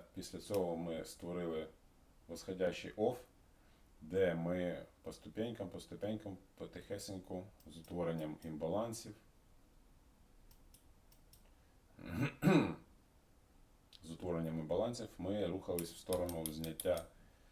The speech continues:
цієї ліквідності, яка у нас була як buy side позначена. Тобто рейд ліквідності закінчився на сто п'ятнадцяти, ну, на сто шістнадцяти тисячах, коротше кажучи. Все, це якби логічний таргет.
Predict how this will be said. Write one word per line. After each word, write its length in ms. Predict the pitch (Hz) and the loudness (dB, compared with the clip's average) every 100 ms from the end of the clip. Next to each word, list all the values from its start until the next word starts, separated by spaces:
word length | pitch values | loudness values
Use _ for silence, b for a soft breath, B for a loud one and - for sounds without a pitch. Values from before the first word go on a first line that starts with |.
| B B - - - - - - - | B B -10 -10 -10 -14 -16 -20 -16
цієї 420 | - 95 95 90 87 | -4 2 4 4 2
ліквідності, 680 | 85 110 123 117 107 - | -2 0 4 4 2 0
яка 280 | 101 92 98 | 0 4 4
у 60 | 92 | 6
нас 160 | 85 | 4
була 520 | 82 82 87 92 87 - | 0 4 10 10 10 4
як 360 | 82 85 82 - - - 78 | -4 -4 -4 -12 -18 -16 -6
buy 80 | 82 | -4
side 340 | 80 76 69 - - | 0 0 0 -4 -14
позначена. 500 | 73 73 73 - 80 - | -12 -8 -10 -12 -16 -16
Тобто 320 | - - - 82 | -12 -12 -6 -2
рейд 220 | 90 82 | -2 -2
ліквідності 680 | 78 107 101 92 - 80 78 | -4 -4 -4 -6 -6 -8 -6
закінчився 680 | 78 - 78 - 80 - | -8 -10 -8 -6 -6 -6
на 400 | 78 80 82 82 | -6 -4 -2 -2
сто 640 | 76 - - 92 90 80 80 - - - - - | -4 -10 -8 -4 -2 -2 -6 -14 -20 -20 -20 -14
п'ятнадцяти, 600 | 78 87 85 82 - 73 - | -12 -6 -6 -6 -10 -14 -10
ну, 140 | 262 147 | -6 -4
на 100 | 85 | -4
сто 160 | - | -6
шістнадцяти 380 | - - 85 - | -8 -4 -6 -6
тисячах, 340 | - 76 - - | -10 -10 -12 -16
коротше 260 | - - - | -16 -16 -14
кажучи. 340 | - 82 - - - - - - - - - - - - - - - - | -12 -10 -12 -16 -20 -20 -20 -20 -20 -20 -20 -20 -20 -20 -20 -20 -20 -16
Все, 240 | - 107 | 0 0
це 400 | 90 95 92 85 | 2 2 4 4
якби 280 | 80 80 85 | 2 0 -2
логічний 560 | 87 90 110 98 90 82 | -2 -4 -6 -4 -4 2
таргет. 420 | 107 101 98 | 4 4 0